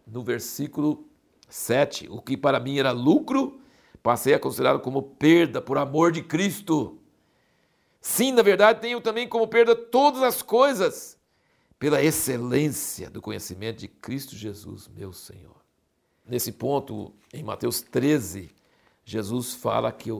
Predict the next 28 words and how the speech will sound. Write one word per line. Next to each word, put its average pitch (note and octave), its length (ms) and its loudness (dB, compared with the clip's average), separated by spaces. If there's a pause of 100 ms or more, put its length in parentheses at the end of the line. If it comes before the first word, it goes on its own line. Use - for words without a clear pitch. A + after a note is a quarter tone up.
(120)
assim, A2 520 -12
Mateus G#2+ 340 -8
treze, B2+ 380 -4
quarenta A#2+ 320 -8
e A2+ 40 -6
quatro, A2 480 -6
ele G#2 100 -10
diz A#2 120 -8
o A#2+ 60 -8
seguinte, A2+ 520 -14 (560)
"O G#2+ 120 -12
reino D#3+ 400 0
dos G3+ 200 -4
céus B2 420 2
é C3+ 60 0
semelhante C#3+ 480 -2
a D#3+ 60 4
um C#3+ 140 -4
tesouro C3+ 600 2
escondido D#3+ 520 -4
no E3+ 60 -4
campo, B2+ 640 -4 (500)
que D3+ 140 0
um D3+ 220 2
homem, B3+ 680 0 (160)
ao C4 320 4
descobri-lo, D3+ 920 -4
esconde. F3+ 1080 -6